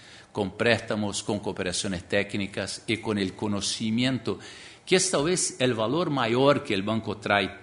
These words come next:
además del recurso financiero, el recurso no financiero, el conocimiento,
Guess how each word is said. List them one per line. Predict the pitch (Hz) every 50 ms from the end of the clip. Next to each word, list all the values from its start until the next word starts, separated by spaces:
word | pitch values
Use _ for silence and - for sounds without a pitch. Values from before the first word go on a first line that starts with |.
| - -
además | 104 98 101 104 113 120 123 127
del | 123 117 107 95
recurso | 82 104 92 - - 123 113 - - 117
financiero, | - - 113 98 92 92 - - - - 139 151 156 147 113 101 - - - - - - - - -
el | 120 117
recurso | 120 131 127 - 151 156 143 - - 139 120
no | 117 127 143 131
financiero, | - - - 107 98 90 87 - - - 92 82 92 90 - -
el | - 123 120 113
conocimiento, | 117 120 110 110 110 - - - - 117 107 101 95 87 85 78 - - 87 80